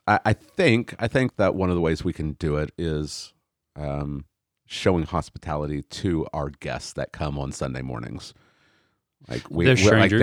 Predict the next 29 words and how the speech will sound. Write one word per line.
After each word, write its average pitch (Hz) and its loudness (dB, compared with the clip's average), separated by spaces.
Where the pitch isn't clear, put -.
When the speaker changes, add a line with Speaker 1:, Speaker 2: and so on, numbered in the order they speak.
Speaker 2:
strangers. - 6
Speaker 1:
are 95 6
strangers. 85 -2
They 90 -4
Speaker 2:
Mm-hmm. 87 -6
Speaker 1:
come. 107 0
We 90 0
don't 107 2
know 76 0
who 76 -2
these 71 -4
people - -8
are. 76 -2
Are 73 -4
we 78 0
just 76 -4
going 78 -4
to, 73 -6
like, 73 -8
give 78 -6
them 73 -6
the 71 -4
side 80 -4
eye 82 0
and 73 -4
go 76 -2
back 73 -2
to - -4
our, 76 0